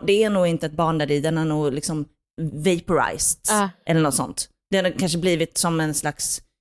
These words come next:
Speaker 1: någon slags mekanism istället i kroppen som kommer vara där för resten av livet, typ.
Speaker 2: Ja, härligt.
Speaker 1: Ja. <laughs> Ehm, men ja, men då kom en första verk och då blev vi liksom båda,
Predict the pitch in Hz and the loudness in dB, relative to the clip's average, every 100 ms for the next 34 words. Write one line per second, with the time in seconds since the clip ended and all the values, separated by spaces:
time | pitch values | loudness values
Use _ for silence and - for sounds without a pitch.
0 | _ - - 190 185 170 156 - 160 - | _ -12 -2 0 2 0 -2 -2 -4 -2
1 | 170 190 - - - 120 - 123 - - | -2 0 -2 -4 -4 -6 -4 -4 -6 -10
2 | - - 139 139 143 147 143 170 151 - | -12 -8 -10 -8 -6 -6 -2 -2 -2 -6
3 | - - - 165 160 170 160 165 - - | -12 -14 -12 -12 -10 -6 -4 -4 -6 -12
4 | - 190 185 _ - 170 156 143 - - | -6 -4 -4 _ -8 -6 -6 -10 -18 -20
5 | _ _ 175 175 233 214 277 277 294 - | _ _ 0 2 0 0 2 2 2 0
6 | - 196 - - - - - 247 - 170 | 0 -2 -2 -4 -4 -6 -10 -4 2 4
7 | 170 160 160 160 165 214 220 240 262 262 | 4 4 4 2 2 2 2 4 4 2
8 | 269 - 277 320 240 247 180 208 202 - | 0 2 4 4 2 0 0 2 0 0
9 | 180 196 208 220 202 190 - 185 190 175 | 2 2 4 2 2 -2 0 2 2 2
10 | 170 196 | 2 0